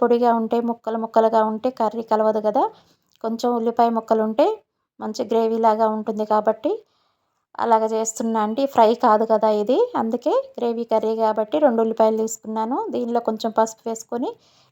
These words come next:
ఇలా మళ్ళీ ఉ-, ఉల్లిపాయలను అయితే మగ్గించుకుంటున్నా అండి. ఇవి కొంచెం గోల్డెన్ బ్రౌనిష్ కలర్ వచ్చేంత వరకు మగ్గించుకోవాలి. ఇలా మగ్గుతున్న టైంలోనే ఒక స్పూన్ అల్లం వెల్లుల్లి పేస్ట్ వేసా అండి. ఇంకా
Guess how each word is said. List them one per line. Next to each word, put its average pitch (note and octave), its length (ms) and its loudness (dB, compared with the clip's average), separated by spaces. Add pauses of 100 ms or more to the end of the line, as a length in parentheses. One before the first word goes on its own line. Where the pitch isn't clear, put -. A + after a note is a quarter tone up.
(140)
ఇలా A#3 160 2 (120)
మళ్ళీ A3+ 160 -4 (420)
ఉ-, G#3+ 200 -6 (120)
ఉల్లిపాయలను A#3+ 440 2
అయితే A3+ 140 0 (100)
మగ్గించుకుంటున్నా A3+ 800 -2
అండి. A3+ 200 2 (1160)
ఇవి B3+ 180 -2
కొంచెం B3 260 0 (180)
గోల్డెన్ A#3+ 380 2
బ్రౌనిష్ A#3 340 -2 (100)
కలర్ A3+ 200 2
వచ్చేంత A3+ 400 -2
వరకు A3+ 200 2 (100)
మగ్గించుకోవాలి. A3+ 760 -2 (100)
ఇలా B3 200 0
మగ్గుతున్న A#3+ 400 0 (100)
టైంలోనే A#3 480 -2
ఒక B3+ 220 -4
స్పూన్ A#3+ 320 -6
అల్లం A3+ 260 -2
వెల్లుల్లి A3+ 320 -4
పేస్ట్ A3+ 300 -4
వేసా A3+ 300 -2
అండి. A#3+ 220 0 (1080)
ఇంకా C4 140 -2